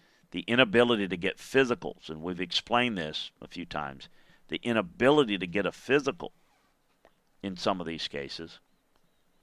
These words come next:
m-, pre-, you know, prevents this, these deals from getting official.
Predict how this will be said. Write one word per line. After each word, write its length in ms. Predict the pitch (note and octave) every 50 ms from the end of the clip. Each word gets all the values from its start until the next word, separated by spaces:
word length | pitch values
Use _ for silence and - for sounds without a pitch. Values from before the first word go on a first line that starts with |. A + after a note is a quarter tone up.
| _ _ _ _ _ _ _ _ _ _ _ _ _ _ _ _ _ _ _ _ _ _ _ _ _ _ _ _ _ _ _ _ _ _ -
m-, 140 | A2 A2 - _ _ _ _ _ _ _ _ _
pre-, 140 | - - G#2+ - _ -
you 100 | A#2+ A2
know, 80 | F#2+
prevents 640 | F2 - - G#2 F#2+ F2 E2+ G#2 A#2+ C#3 C#3 - -
this, 320 | G#2 G2 G2+ G#2+ G#2 - - - - - - - -
these 280 | - G#2+ G2+ F#2 F2
deals 320 | - - G#2 A2+ A2+ A2 G#2
from 300 | - - G2+ F#2 F2 E2+
getting 380 | E2+ E2 G2 F#2+ F#2 F2 F2 -
official. 400 | - - - - G#2 - - -